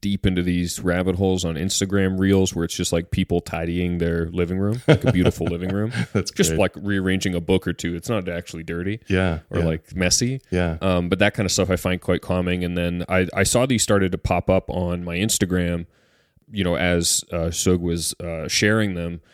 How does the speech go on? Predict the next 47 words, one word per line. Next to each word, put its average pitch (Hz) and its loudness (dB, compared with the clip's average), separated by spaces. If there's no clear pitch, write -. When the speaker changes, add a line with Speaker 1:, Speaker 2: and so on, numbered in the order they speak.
Speaker 1:
And 95 0
then 90 2
to 90 -4
see 101 2
them 87 0
also 87 2
a, - -6
a 90 -6
shout 90 2
out 87 -2
for 82 -10
actually 95 2
several, 90 -2
like, 82 -6
once 107 0
someone 92 0
brought 85 -2
it 82 -2
up 82 -2
on 82 -4
Slack, 87 -4
a 82 -10
bunch 82 -6
of - -8
people 92 0
jumped 90 -4
on 92 -2
it 90 -6
and 76 -8
said, 80 -4
like, 80 -6
"Oh, 95 0
I 80 -2
hadn't 87 0
seen 90 -6
this 82 -6
and 82 -10
loved 90 -2
it," 87 0
or, 82 -2
"I've 87 -4
watched 82 -2
every 85 -2
one 85 -4
of 98 -4
these." 123 -4
Speaker 2:
Yeah. 98 2